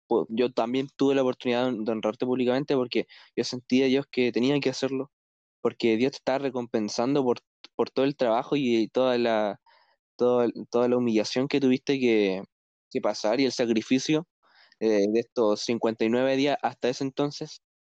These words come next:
Y Dios, luego Dios te lo recompe-, te lo recompensó en público, y eso es genial, genial, yo creo. Ese tema de, el proceso de,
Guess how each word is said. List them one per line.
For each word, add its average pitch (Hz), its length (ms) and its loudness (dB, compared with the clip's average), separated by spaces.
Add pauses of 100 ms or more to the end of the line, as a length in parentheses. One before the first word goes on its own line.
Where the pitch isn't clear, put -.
(540)
Y 107 540 0
Dios, 127 200 2
luego 139 240 2
Dios 143 140 2
te 143 100 -2
lo 135 60 0
recompe-, 127 420 -2 (120)
te 123 80 0
lo 120 140 2
recompensó 120 460 -2
en 123 40 -16
público, 123 300 2
y 101 100 2
eso 107 260 0
es 92 280 -2 (100)
genial, 127 460 -2 (180)
genial, 131 340 -2
yo 120 120 0
creo. 107 240 0 (420)
Ese 120 220 -8
tema 123 260 0
de, 95 380 0 (1000)
el 107 240 -2
proceso 113 420 -2
de, 104 440 2